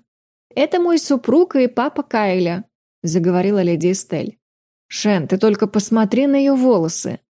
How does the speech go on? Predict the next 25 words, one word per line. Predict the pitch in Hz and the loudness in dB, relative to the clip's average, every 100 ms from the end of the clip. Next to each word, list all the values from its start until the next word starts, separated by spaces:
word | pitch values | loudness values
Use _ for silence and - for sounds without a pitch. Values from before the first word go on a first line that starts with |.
| _ | _
Они | 185 190 | 0 2
прекрасны, | 185 220 214 254 262 202 - 143 - - _ - | 4 2 2 0 0 -2 -4 -8 -10 -12 _ -2
правда | 202 294 311 226 | 0 2 2 2
же?» | 151 123 - _ _ _ _ _ _ _ | 0 -4 -10 _ _ _ _ _ _ _
«Согласен, | - 240 240 180 - 180 | -6 -2 0 0 0 2
милая. | 190 180 165 147 240 - _ _ | 4 2 0 -4 -8 -18 _ _
Тиара | - 202 202 185 | -2 0 0 0
очень | - 233 - 302 | -2 -2 -4 -8
красивая | 285 214 196 202 185 175 | -4 -4 0 0 2 0
девушка | 196 208 285 - 226 226 _ _ | 0 -2 -4 -6 -8 -8 _ _
с | - | -18
хорошими | - 202 185 180 180 170 | -2 0 0 -2 -2 0
манерами». | 165 160 156 139 151 - - _ _ _ _ | 0 -2 -4 -6 -8 -10 -16 _ _ _ _
Я | 185 202 | 0 2
не | 202 | 4
могла | 202 202 220 | 4 2 0
подобрать | - 160 180 202 190 | 0 0 2 0 -2
слов, | - 240 269 | -2 -2 -4
чувствуя | - 240 - 202 | -4 -4 0 0
себя | 190 180 226 | 2 2 0
перезревшим | 240 196 180 190 208 - 202 | 2 0 2 0 0 -2 0
помидором. | 202 220 214 165 123 - - _ _ _ _ | 2 2 2 0 -2 -8 -12 _ _ _ _
«Чего | - 175 202 | -6 0 2
это | 208 170 | 2 2
они? | 175 175 156 | 2 0 0